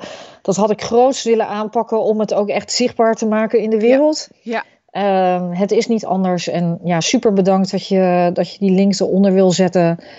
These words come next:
Speaker 1: Ehm, mensen krijgen er ook een toegang toe tot een online omgeving waar ik tweeëntwintig video's van inzet, waar ik oefeningen, eh, voordoe. Dus dan hoor je niet alleen mijn stem zoals je nu hoort, maar dan zie je me ook.
Speaker 2: Wauw,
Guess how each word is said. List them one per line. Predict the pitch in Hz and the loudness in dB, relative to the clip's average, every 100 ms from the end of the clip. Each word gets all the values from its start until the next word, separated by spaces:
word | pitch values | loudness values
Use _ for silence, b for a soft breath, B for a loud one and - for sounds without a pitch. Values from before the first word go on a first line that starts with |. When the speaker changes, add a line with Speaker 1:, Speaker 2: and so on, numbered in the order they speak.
| B B B | B B B
Speaker 1:
Ehm, | - 180 175 165 165 165 165 160 - | -2 2 4 4 4 2 0 -2 -2
mensen | 196 202 - | 0 0 0
krijgen | 202 196 196 | -2 0 0
er | - | 2
ook | 196 196 | 0 0
een | 202 185 180 | -2 0 -2
toegang | 233 - 202 190 180 | -2 -2 0 0 0
toe | 202 190 180 175 | 0 0 2 0
tot | 175 165 - - | -2 -4 -6 -6
een | 156 175 165 | 0 2 4
online | 196 196 180 180 170 | 4 4 4 2 2
omgeving | 185 175 190 190 185 175 170 | 0 2 2 2 2 0 0
waar | 170 170 | 0 -2
ik | 165 | -2
tweeëntwintig | - 185 180 180 175 | 0 2 2 0 -2
video's | - 196 185 175 165 - | -2 -2 2 2 2 0
van | 175 165 165 160 B B B | 0 2 2 -2 B B B
inzet, | B 214 202 202 185 | B 4 4 4 2
waar | 190 180 | 0 -2
ik | 165 - | -2 -2
oefeningen, | 226 - 190 170 143 - - | -2 2 0 0 -2 -6 -6
eh, | 175 175 | -4 -4
voordoe. | 165 - 240 226 262 262 | -4 2 2 4 2 0
Dus | 180 - | -2 -4
dan | 180 175 170 208 - _ _ | -4 -4 -6 -10 -20 _ _
hoor | - 190 214 | -2 2 4
je | 214 | 4
niet | 208 208 196 | 2 0 -4
alleen | 175 190 | -4 -2
mijn | 180 | -4
stem | - 214 196 | -2 0 0
zoals | 185 170 | 0 -2
je | 180 | -2
nu | 190 | 0
hoort, | 240 233 226 - | 2 2 0 -8
maar | 170 165 | -6 -4
dan | 160 143 143 | -2 -2 0
zie | 147 196 | 2 4
je | 254 | 2
me | 247 240 | 2 2
ook. | 294 - - | 2 -2 -14
Speaker 2:
Wauw, | 143 | -10